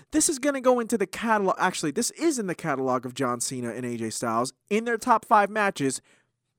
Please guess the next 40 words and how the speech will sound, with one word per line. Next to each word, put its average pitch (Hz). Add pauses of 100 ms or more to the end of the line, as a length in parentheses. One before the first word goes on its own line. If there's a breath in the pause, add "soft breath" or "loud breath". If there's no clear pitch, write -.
(140)
period. 165 (720 soft breath)
Their 202
last 247
two 294
matches 185
in 151
their 147
feud 143 (240 loud breath)
are 156
in 196
the 151
top -
five 147
of 139
their 156
entire 143
catalogs, 127 (120)
period. 104 (720)
If 147
you 190
don't 240
think 240
that 190
their 190
s-, - (120)
Royal 170
Rumble 151
match 127
was 120
just 143
as 127
good, 135
if 135
not 131
better, 139 (320 soft breath)
you're 220
wrong. 220
You're 214
dead 233
wrong. 120